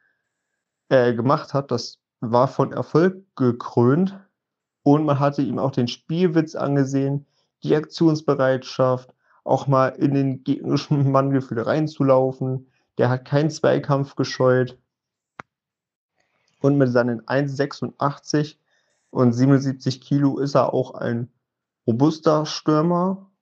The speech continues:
und auch ein Spieler, der es auch mal sich erlauben kann, so in einen Zweikampf reinzugehen.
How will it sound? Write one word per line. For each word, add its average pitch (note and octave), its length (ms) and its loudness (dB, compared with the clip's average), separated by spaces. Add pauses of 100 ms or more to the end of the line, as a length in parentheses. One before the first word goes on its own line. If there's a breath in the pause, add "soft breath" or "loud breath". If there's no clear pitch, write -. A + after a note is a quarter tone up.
(140)
und B2 420 2
auch B2 280 -2
ein A2+ 600 -2 (480 soft breath)
Spieler, B2 340 2
der A#2 180 2
es A2 160 -4
auch B2+ 160 -6
mal A2 440 0 (540)
sich B2 380 -4
erlauben C3+ 400 2
kann, C#3 320 -2
so C3+ 260 0
in - 60 -2
einen G#2+ 140 -4
Zweikampf A2+ 580 -6
reinzugehen. C3+ 880 -2